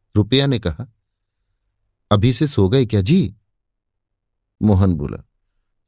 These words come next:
"हाँ, जरा नींद आ गई थी रूपा।" "तुम इस वक्त क्या करने आई? कहीं अम्मा देख लें तो मुझे मार ही डालें।" "तुम आज आए क्यों नहीं?"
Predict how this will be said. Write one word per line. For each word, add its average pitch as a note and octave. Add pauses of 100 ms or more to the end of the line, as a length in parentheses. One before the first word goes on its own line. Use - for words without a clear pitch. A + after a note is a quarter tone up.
"हाँ, D3+
जरा A2+
नींद G2
आ C#2
गई B1+
थी -
रूपा।" - (1500)
"तुम D#3+
इस E3
वक्त E3
क्या F3+
करने C#3
आई? D2 (840)
कहीं C3
अम्मा C#3
देख B2
लें F3
तो D#3+
मुझे A2+
मार A2
ही D3+
डालें।" - (1800)
"तुम C3+
आज B2
आए A2
क्यों A#3
नहीं?" G#2+